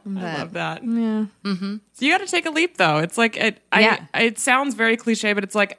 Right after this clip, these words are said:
Speaker 2: I literally cannot imagine my life had I not taken a se-, like,
Speaker 3: Sure.
Speaker 2: I would say a, a series of maybe two or three big moves.
Speaker 1: Yeah.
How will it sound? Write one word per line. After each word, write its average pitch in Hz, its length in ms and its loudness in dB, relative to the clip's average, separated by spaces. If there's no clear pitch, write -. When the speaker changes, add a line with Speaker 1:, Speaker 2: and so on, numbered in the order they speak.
Speaker 2:
I 208 340 2
literally 202 580 0
cannot 190 280 -2
imagine 165 380 -2
my 160 80 -2
life 151 280 -2
had 165 160 0
I 165 40 4
not 156 200 -2
taken 165 240 0
a 156 60 0
se-, - 280 0
like, - 220 0
Speaker 3:
Sure. - 100 4
Speaker 2:
I 247 40 6
would 269 140 0
say 233 160 2
a, 196 140 0
a 214 60 -4
series 214 360 2
of 190 80 -6
maybe 196 220 0
two 208 280 0
or 190 80 4
three 175 680 0
big 175 300 4
moves. 175 720 -2
Speaker 1:
Yeah. 170 320 4